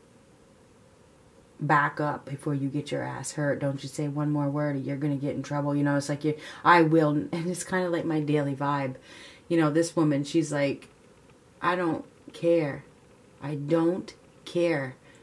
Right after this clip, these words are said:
You know, that kind of energy. "I don't care. I don't care if you're hurt. I don't care about your emotions. I don't care about your feelings. You didn't care about mine.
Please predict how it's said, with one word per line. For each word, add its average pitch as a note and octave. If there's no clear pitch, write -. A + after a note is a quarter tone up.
You D#3
know, D3
that D#3
kind D#3
of D3
energy. D#3+
"I D#3
don't D#3+
care. F#3
I D3
don't D#3
care G3
if F#3
you're E3+
hurt. D#3+
I F3+
don't F#3
care G#3+
about F#3
your F#3
emotions. D#3
I E3+
don't E3+
care G3+
about F#3
your F#3
feelings. D3+
You G3+
didn't A3
care G3
about F3
mine. D#3+